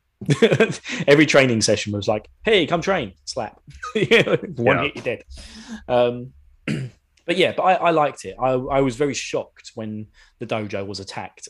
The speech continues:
Speaker 1: and the other two characters died. I was just like, "Oh, shit."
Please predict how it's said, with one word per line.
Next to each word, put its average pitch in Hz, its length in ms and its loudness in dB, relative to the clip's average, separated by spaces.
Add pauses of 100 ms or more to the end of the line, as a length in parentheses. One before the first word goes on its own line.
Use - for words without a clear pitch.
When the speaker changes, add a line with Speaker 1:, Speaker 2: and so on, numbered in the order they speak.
Speaker 1:
and 101 480 -12 (100)
the 120 80 -4
other 107 140 -4
two 113 180 -8
characters 117 400 -8
died. 98 340 -8 (680)
I - 20 -6
was 160 60 -6
just 143 120 -8
like, 139 100 -8
"Oh, 214 140 -10
shit." - 280 -12